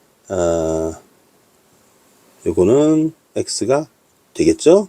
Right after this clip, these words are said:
그래서 정답이 오 번입니다. 다음 넘어갈까요? 삼십칠 번. 기역부터 미음까지.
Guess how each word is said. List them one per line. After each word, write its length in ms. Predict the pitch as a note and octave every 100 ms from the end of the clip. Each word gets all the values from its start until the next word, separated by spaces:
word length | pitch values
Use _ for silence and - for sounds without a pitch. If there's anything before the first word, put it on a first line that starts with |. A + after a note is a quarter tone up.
| _
그래서 340 | - E2 E2 G#2+
정답이 1160 | D2 D#2 D2+ D#2 D2+ D#2 D#2 G2+ C#3+ D#3 D#3 - _ _ -
오 240 | F#2+ F2+
번입니다. 1400 | A#2 C3+ D#3+ E3+ E3+ _ _ _ _ _ A#2 A2+ F#2 D#2 - _ _ _ _ _ _ _ _ _ _ _ _ _ - -
다음 200 | E2 E2+
넘어갈까요? 600 | D#2 E2 D#2+ G2+ B2+ D3 _
삼십칠 840 | - F#2 - G#2+ - - - A#2+
번. 100 | E2 - -
기역부터 880 | G#2 A2 G#2 - - F2+ - A#2+ A2+
미음까지. 840 | D#2 E2+ F2 - C#2+ D#2 G2 C3